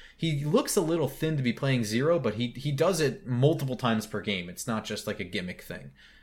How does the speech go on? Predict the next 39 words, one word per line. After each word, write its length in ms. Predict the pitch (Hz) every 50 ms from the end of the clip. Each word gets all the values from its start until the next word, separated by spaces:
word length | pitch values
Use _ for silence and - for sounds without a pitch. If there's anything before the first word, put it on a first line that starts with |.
| - - - - - _ - 107
Um, 500 | 107 104 101 101 95 92 92 90 92 - - - - - _ _ _ _ - - - - - _ _ - - _ _ _ _ _ - - - -
I 140 | - 165 170
think 320 | 170 - 220 233 220 180 156
the 80 | 170
biggest 680 | 160 135 123 113 110 - 165 165 180 180 220 202 -
knock 320 | 170 156 156 156 160 151 -
on 120 | 170 180
him 340 | 175 170 190 190 185 185 175 - -
is 220 | 147 147 135 139
his 180 | 160 165 143 131
leverage 480 | 127 127 139 147 160 160 185 180 160
is 140 | 156 135 123
abysmal. 560 | 123 101 - - - 117 113 104 95 92 - - _ _ _ _ _ _ -
I, 60 | 123
I, 20 | 139
I, 420 | 135 139 143 - - 139 139 - -
he, 500 | - 101 - - 139 156 135 190 214 226
he 460 | 226 - - - 214 214 214 202 - -
is 320 | 165 165 156 - - -
six 240 | - 214 220 - -
three, 300 | - - 156 170 175 180
and 100 | - 131
he's 180 | 135 131 123 - -
all 240 | 135 135 143 143
of 80 | 131 139
six 260 | - - 139 135 -
three 240 | - 127 127 131 127
when 440 | 113 113 110 104 101 98 95 - - - - - - - - -
coming 300 | - - 143 131 123 113
off 160 | 107 101 -
the 80 | - 95
ball. 320 | 80 67 - - - - - - - - - - - -
And 160 | - 117 117
he 160 | 113 117 135 139
needs 320 | 139 147 147 123 - -
to 100 | - -
be 160 | 117 127 123
more 240 | 113 117 117 120 113
like 320 | 107 104 98 95 92 -